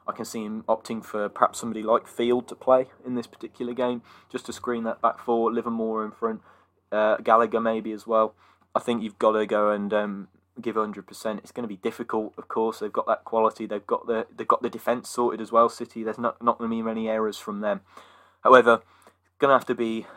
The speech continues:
a fantastic performance from the Albion in order to get the, um,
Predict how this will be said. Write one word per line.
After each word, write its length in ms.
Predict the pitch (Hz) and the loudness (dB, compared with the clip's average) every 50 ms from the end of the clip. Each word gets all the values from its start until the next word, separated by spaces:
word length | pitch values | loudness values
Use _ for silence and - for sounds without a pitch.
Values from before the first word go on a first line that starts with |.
| - - _ | -20 -20 _
a 40 | - | -10
fantastic 460 | - 117 113 - 123 - - - - | -8 -8 -4 -4 -4 -6 -6 -16 -16
performance 400 | - 107 - 117 110 110 107 - | -16 -12 -8 -6 -6 -6 -6 -10
from 100 | - 110 | -10 -12
the 120 | 107 107 | -8 -4
Albion 340 | 107 101 104 104 110 107 107 | -2 -2 -2 -2 -4 -10 -10
in 100 | 107 107 | -10 -8
order 240 | 110 113 117 110 110 | -6 -6 -6 -8 -10
to 220 | 104 - 110 104 101 | -12 -12 -12 -12 -8
get 260 | 92 - 110 - - | -4 -4 -4 -4 -4
the, 200 | 110 107 104 104 | -10 -10 -8 -8
um, 260 | 101 101 101 104 - | -8 -8 -10 -12 -14